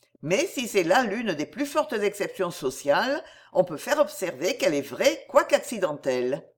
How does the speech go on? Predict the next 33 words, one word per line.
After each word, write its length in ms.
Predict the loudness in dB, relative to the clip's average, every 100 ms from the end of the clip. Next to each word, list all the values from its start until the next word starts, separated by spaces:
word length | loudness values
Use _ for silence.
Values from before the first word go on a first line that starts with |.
| _ _ _ _ _ _ _ -6
Le 120 | -2
magistrat 640 | 4 4 2 -4 0 4 4
est 100 | 8
comme 220 | 8 8
le 160 | -2
prêtre, 500 | -2 4 6 6 0 -10 -6
à 80 | -2
Paris 400 | 2 2 2 -4
surtout, 640 | -4 -6 -4 -4 -4 -6 _ -8
où 100 | -2
se 120 | 0
trouve 360 | 0 -4 0
l'élite 480 | 2 2 2 -2 -2
de 120 | 0
la 100 | 0
magistrature. 960 | 2 0 -4 -6 -6 -6 -4 -2 -2 -6 _ _ _ _ _
Il 220 | -6 0
parle 240 | 2 2 2
rarement 540 | 2 4 2 2 0
des 180 | 0 -2
affaires 320 | -2 -2 -2
du 120 | -4
palais, 520 | -2 -2 2 2 0 -10 _ _
à 100 | 0
moins 260 | 2 0 0
qu'elles 280 | 0 0
ne 100 | 0
soient 340 | -6 2 4 4
à 40 |
l'état 340 | 2 2 2 2
de 120 | 0
choses 360 | -2 -4 -2
jugées. 600 | -4 -2 -4 -4 -4 -6